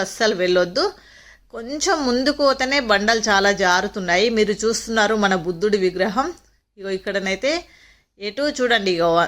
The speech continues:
అలలు ఎట్లా వస్తున్నాయో చూడండి ఫ్రెండ్స్. చాలా చాలా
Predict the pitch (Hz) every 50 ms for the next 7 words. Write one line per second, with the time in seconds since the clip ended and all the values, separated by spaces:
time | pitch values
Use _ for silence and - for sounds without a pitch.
0 | - - - 190 190 214 240 254 247 240 240 262 262 285 277 277 262 254 254 247
1 | 233 226 240 226 226 240 240 233 - 294 320 339 339 - - - - - - -
2 | _ _ - - 196 180 180 185 202 220 240 262 262 247 254 254 208 208 208 240
3 | 269